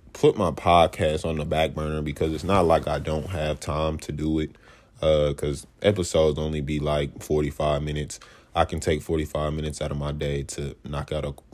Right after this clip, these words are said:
knock out a quick podcast. Um, what does take up, what does take up some time is, you know, getting those guests lined up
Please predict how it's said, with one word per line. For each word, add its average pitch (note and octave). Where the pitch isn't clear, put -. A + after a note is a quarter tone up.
knock D2+
out D2
a C#2+
quick -
podcast. C#2+
Um, D#2+
what G2
does A2+
take G#2+
up, F#2+
what F2+
does G#2
take F2+
up F2+
some D#2+
time F2
is, D2+
you G2
know, G#2
getting G2
those F#2
guests E2+
lined D#2+
up F2